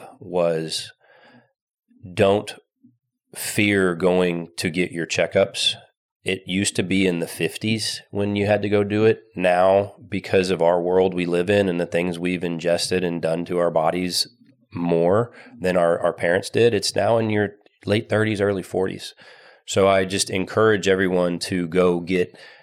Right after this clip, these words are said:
their normal checkups, go make sure you know what's going on inside of you. Because if he would have caught that two years ago, you know, you never know what the outcome would have been. He would have had an opportunity to fight it. So that's,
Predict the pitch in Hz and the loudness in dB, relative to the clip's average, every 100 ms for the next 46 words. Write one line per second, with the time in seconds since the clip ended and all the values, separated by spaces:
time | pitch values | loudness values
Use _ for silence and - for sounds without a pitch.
0 | _ 92 92 90 92 98 87 - 92 - | _ 0 0 2 2 2 0 0 0 2
1 | 95 90 - - 85 87 90 - - - | 2 2 0 -2 0 0 0 -6 -20 -20
2 | - 95 95 - 95 92 90 90 - 95 | -6 -4 0 0 2 2 4 2 0 0
3 | 92 90 90 82 85 - - 78 85 98 | 2 2 2 0 -2 0 0 0 0 0
4 | 113 123 127 - - - - 101 98 101 | 0 0 -2 -10 -20 -20 -10 -4 0 2
5 | 98 - 139 143 95 - - 85 - 104 | 2 0 2 2 2 0 0 0 2 4
6 | 107 - - _ - 98 90 95 98 113 | 4 0 -18 _ -2 0 0 -2 0 0
7 | 117 123 _ _ _ _ _ 107 98 92 | 0 -2 _ _ _ _ _ 2 4 6
8 | 92 92 87 87 85 82 82 82 - 82 | 4 4 4 2 2 0 2 0 0 -6
9 | 80 78 82 85 98 - 101 92 85 82 | -6 -4 -4 -6 -8 -14 -8 -6 -4 -4
10 | 82 82 82 - 82 78 - 80 - - | -4 -6 -10 -10 -10 -10 -6 -4 -6 -12
11 | _ - - - - - 95 90 90 104 | _ -20 -20 -20 -8 0 4 4 4 4
12 | - - - | 2 0 0